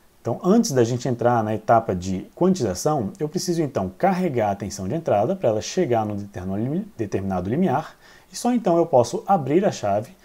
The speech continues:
para essa tensão ficar constante no capacitor e depois então iniciar as etapas de quantização. Esse capacitor, seguindo essa construção, essa topologia de um resistor e depois um capacitor, forma uma rede de carregamento do tipo R C,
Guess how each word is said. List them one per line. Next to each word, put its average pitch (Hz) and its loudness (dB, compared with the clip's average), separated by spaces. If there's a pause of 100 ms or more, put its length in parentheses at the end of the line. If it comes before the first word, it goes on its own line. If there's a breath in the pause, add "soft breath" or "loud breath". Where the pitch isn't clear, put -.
(180 soft breath)
para 165 -2
essa 202 -2
tensão 190 -2
ficar - -4
constante 135 -2
no 135 -8
capacitor 156 -2
e 160 -4
depois 160 0
então 127 0
iniciar 127 -2
as 127 -6
etapas 120 -2
de 123 -8
quantização. 127 -2 (1160 soft breath)
Esse 240 0
capacitor, 131 2
seguindo 127 0
essa 98 0 (300)
construção, 127 -2
essa 110 -2
topologia 113 2
de 98 -4
um 104 -8
resistor 113 0
e - -2
depois 95 -4
um 90 -8
capacitor, 92 -2 (420 loud breath)
forma 196 6
uma 143 4
rede 123 -2
de 107 -2
carregamento 110 0
do 120 -2
tipo 175 0
R 160 2
C, 170 2